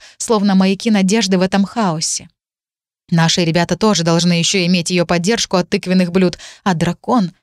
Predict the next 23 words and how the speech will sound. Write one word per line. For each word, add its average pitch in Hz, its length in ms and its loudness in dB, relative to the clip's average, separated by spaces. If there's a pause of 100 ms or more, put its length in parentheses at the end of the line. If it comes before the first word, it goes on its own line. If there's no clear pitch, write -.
(140)
я 156 220 -2
это 180 220 -2
вижу 165 300 0
по 160 120 -2
вспышкам 175 480 -2
пламени, 202 420 2 (260)
атакует 196 680 -2
тыл 208 260 2
армии 190 480 0
орков. - 540 -6 (520)
Наших 175 420 -4
не 170 100 -2
удается 165 500 -2
оттеснить 185 480 -4
ни 175 80 0
на 170 160 2
метр. 196 340 0 (320)
Один 165 360 -2
наш 170 240 0
воин 180 340 0
бьется 180 320 -2
с 165 40 -6
двумя, 170 420 0